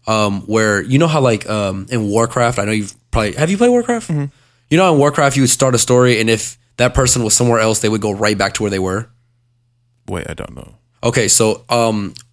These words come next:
Speaker 1: when s-, the
Speaker 2: Oh,
Speaker 1: on-
Speaker 2: no, I get what you're saying. I'm sorry. I'm sorry. I, I do get what you're saying. Yeah, like, if you were to go, let's just say you were to go to another mode,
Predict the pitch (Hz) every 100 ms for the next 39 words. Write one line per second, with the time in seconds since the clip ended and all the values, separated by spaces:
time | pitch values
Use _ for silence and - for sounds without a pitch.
0 | _ _ 151 156 - - 143 151 156 214
1 | 202 208 175 180 - 123 131 110 - 98
2 | 90 113 - 95 87 110 107 123 120 110
3 | 101 - - 87 95 107 98 104 101 -
4 | - - 117 120 117 113 110 107 - 110
5 | 117 - 139 135 123 120 107 104 110 107
6 | 107 101 98 98 101 95 90